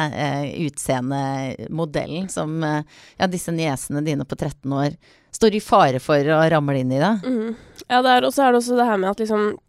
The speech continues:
Speaker 2: ehm, at man på en måte da,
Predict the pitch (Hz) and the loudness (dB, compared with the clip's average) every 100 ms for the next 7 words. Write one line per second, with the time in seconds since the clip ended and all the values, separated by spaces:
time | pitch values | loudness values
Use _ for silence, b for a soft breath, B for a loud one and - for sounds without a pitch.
0 | _ _ _ _ _ _ - 262 - 214 | _ _ _ _ _ _ -16 -12 -2 0
1 | 208 202 208 220 - _ _ 226 - 233 | 2 0 -2 -4 -8 _ _ -4 0 2
2 | 220 226 233 220 214 208 202 196 196 | 2 2 0 0 0 2 2 2 0